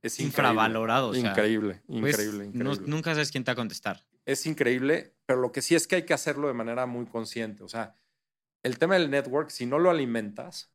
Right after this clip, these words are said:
Speaker 1: lo pierdes. O sea, tiene que ser igual que te lavas los dientes, que comes, este, de manera saludable, que haces ejercicio, que estudias. Tienes que alimentar tu red de network y creo que es algo sumamente rico y satisfactorio para,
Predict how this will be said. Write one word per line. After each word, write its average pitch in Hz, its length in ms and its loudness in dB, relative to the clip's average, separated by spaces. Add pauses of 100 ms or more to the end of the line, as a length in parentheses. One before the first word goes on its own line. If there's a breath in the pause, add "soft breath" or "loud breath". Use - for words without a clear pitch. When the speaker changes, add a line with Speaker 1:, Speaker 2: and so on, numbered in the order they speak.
(280)
Speaker 1:
lo 117 180 -4
pierdes. 131 540 0 (180)
O - 40 -16
sea, 131 280 0
tiene 170 220 0
que 151 100 0
ser 151 300 0
igual 147 320 2
que 196 100 -4
te 135 100 2
lavas 131 320 6
los 107 240 -2
dientes, 127 1000 0
que 101 200 -6
comes, 117 560 0
este, 98 340 -10
de 95 360 -4
manera 107 200 -6
saludable, 120 680 -2
que - 60 0
haces 120 180 -4
ejercicio, 117 760 -6
que 98 160 -4
estudias. 135 580 -2 (680 soft breath)
Tienes 147 220 -2
que - 100 -4
alimentar 113 480 0
tu 123 100 -6
red 113 200 2
de 113 100 0
network 113 540 -2 (340)
y 120 280 -8
creo 117 220 -4
que 143 80 -2
es 131 120 -4
algo 135 540 2
sumamente 135 640 -2
rico 123 560 -2
y 107 100 -6
satisfactorio 117 960 -4
para, 98 480 -2